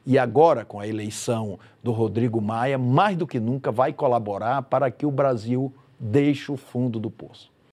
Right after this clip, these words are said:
Reitero o que venho dizendo sempre. Não indico, não recomendo, não endosso, não veto, não apoio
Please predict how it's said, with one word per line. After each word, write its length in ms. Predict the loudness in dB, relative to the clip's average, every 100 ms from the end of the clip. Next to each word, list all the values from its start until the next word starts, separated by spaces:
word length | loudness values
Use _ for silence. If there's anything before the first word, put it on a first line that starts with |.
| _ -20 -6
Reitero 520 | -2 0 2 2 2
o 20 | -2
que 140 | -4
venho 240 | -4 -4
dizendo 440 | -2 -2 0 -2 -4
sempre. 560 | -10 -14 -16 -20 -20 -20 _ _ _ _
Não 240 | -2 0 0
indico, 560 | -2 0 -2 -2 -10 -2
não 340 | 2 2 2
recomendo, 760 | 0 -2 -4 -6 -6 -8 -6 -2
não 260 | -2 -2
endosso, 560 | -4 -4 -4 -4 -6 -4
não 240 | -2 -2
veto, 460 | -2 -2 -2 -4 -6
não 220 | -4 -2
apoio 580 | -2 -2 0 0 -2